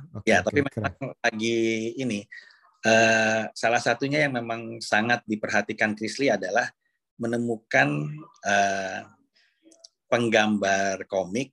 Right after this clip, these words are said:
Speaker 2: yang punya sentuhan agar komiknya tidak ter-, tidak jadi atau punya flavor seperti komik manga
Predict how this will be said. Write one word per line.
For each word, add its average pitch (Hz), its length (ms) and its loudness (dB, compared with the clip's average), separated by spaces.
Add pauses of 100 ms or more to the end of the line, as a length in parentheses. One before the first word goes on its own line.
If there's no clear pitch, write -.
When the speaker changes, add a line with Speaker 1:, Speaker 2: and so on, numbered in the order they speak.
Speaker 2:
yang 95 560 0 (160)
punya 107 480 2 (1200)
sentuhan 123 640 0
agar 113 400 0
komiknya 120 480 -2
tidak 104 400 0 (320)
ter-, 104 240 -4 (300)
tidak 113 320 2
jadi 107 480 2
atau 110 160 -4
punya 117 240 -2
flavor 107 400 0
seperti - 640 -4
komik 110 320 0
manga 104 800 2